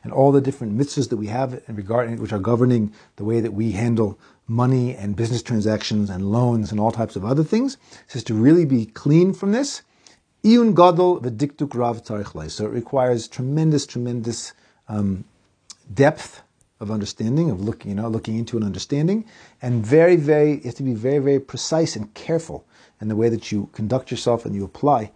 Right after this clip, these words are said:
um, these, these mitzvahs and these halachas. And he says, and if a person does indeed get to the point where they are, they can say that they tr-, they are really clean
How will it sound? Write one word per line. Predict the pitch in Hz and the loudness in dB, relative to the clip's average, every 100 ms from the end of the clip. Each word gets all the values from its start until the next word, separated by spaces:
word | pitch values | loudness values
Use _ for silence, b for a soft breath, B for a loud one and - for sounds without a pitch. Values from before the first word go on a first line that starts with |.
| b b b | b b b
um, | 101 101 95 - - | -8 -6 -6 -10 -14
these, | 95 95 95 | -6 -6 -6
these | 98 95 95 | -8 -6 -4
mitzvahs | 95 110 - 95 | -2 -4 -6 -10
and | 92 | -8
these | 90 87 | -6 -2
halachas. | 123 180 170 185 - b b b b b | 4 4 2 -10 -18 b b b b b
And | 117 | -4
he | |
says, | 120 143 | 2 2
and | - | 2
if | 160 | 0
a | 160 | 0
person | 160 202 196 180 | 2 2 4 2
does | 131 175 180 | 4 4 4
indeed | 160 147 135 131 87 - _ _ _ _ _ _ _ _ b b | 2 2 4 2 -2 -16 _ _ _ _ _ _ _ _ b b
get | 147 156 | 2 4
to | 160 | 2
the | 151 | 0
point | - 131 85 - _ _ _ | 0 -2 -2 -12 _ _ _
where | 113 | -4
they | 113 123 | 0 0
are, | 117 117 | 0 -2
they | 107 117 | -4 -6
can | 123 113 | -4 2
say | 143 | 4
that | 143 127 | 4 2
they | 107 | -4
tr-, | - - | -4 -10
they | 120 | -4
are | 110 | -2
really | 104 113 139 131 | 0 2 2 0
clean | - 131 139 175 226 | -2 2 4 4 2